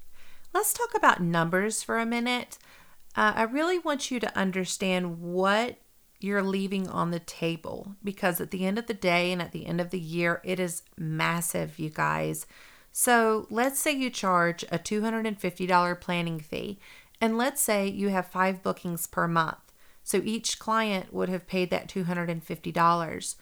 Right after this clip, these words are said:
That is twelve hundred and fifty dollars a month,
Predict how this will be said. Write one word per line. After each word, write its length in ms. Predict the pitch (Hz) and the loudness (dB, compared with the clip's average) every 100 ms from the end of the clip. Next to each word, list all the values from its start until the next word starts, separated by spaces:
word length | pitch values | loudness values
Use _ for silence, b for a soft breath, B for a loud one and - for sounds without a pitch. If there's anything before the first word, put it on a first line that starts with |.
| b b b | b b b
That 260 | 233 247 - | 2 2 2
is 220 | - - - _ | 0 -2 -10 _
twelve 300 | - 202 214 | -2 2 4
hundred 360 | 220 202 196 190 - | 2 0 -2 -4 -6
and 140 | 165 | -4
fifty 340 | - 170 196 185 | -2 -4 -2 2
dollars 600 | 160 165 165 165 160 - | 4 4 2 -2 -4 -6
a 100 | 165 | -4
month, 540 | 160 165 160 - - | 0 2 2 -2 -10